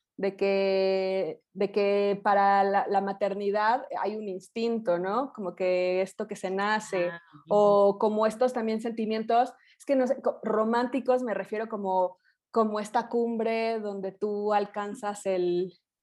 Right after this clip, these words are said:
Speaker 1: <laughs>
Speaker 2: Es que, ve, ve, chécate, se está robando una chela.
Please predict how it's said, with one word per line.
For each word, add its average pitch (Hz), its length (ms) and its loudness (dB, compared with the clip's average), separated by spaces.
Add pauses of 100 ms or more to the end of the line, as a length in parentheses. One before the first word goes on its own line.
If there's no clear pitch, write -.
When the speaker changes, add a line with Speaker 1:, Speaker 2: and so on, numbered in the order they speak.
Speaker 1:
<laughs> 554 1000 -4 (1120)
Speaker 2:
Es 539 220 0
que, 508 100 4 (340)
ve, 359 280 4
ve, 415 200 4
chécate, 392 420 2
se 349 80 2
está 330 200 2
robando 415 380 -2
una 392 140 0
chela. 359 360 2